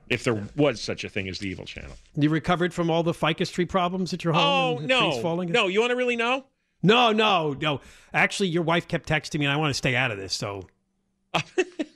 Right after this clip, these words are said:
Speaker 1: No, it was, it was
Speaker 2: She
Speaker 1: the
Speaker 2: thought some of your information was incorrect, that's
Speaker 1: It
Speaker 2: all.
Speaker 1: was one thing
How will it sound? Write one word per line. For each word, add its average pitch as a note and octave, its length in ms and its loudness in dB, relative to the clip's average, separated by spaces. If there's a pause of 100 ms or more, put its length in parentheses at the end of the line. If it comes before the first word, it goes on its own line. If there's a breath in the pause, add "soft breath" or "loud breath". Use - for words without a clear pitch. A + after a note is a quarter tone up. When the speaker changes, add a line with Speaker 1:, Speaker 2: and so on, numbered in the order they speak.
(1120 loud breath)
Speaker 1:
No, G3+ 160 2
it F#3 80 2
was, E3+ 160 -4
it F3 140 -2
was E3 100 0
Speaker 2:
She G3 80 4
Speaker 1:
the E3+ 60 0
Speaker 2:
thought G#3+ 180 2
some B3 160 2
of E3 80 2
your E3+ 120 2
information C#3+ 480 0
was A#2 120 -2
incorrect, A#2+ 440 -2
that's A#2 200 -2
Speaker 1:
It G#3+ 80 4
Speaker 2:
all. G#3 60 -8
Speaker 1:
was F#3+ 180 -2
one G3 320 0
thing B2 680 0